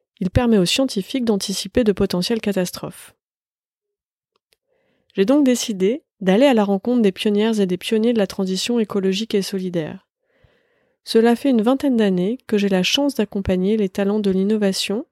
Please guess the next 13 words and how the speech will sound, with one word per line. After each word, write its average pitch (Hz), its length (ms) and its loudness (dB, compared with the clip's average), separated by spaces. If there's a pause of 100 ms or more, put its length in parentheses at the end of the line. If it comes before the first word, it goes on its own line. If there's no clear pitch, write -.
(480)
du 190 140 -4
digital 208 720 -2 (260)
et 208 80 2
de 202 120 4
l'entrepreneuriat 202 960 0 (580)
via 190 180 4
le 190 80 4
recrutement, 233 560 0
la 233 120 2
formation 196 520 0
et 226 60 4
le 202 100 0
coaching. 180 540 -6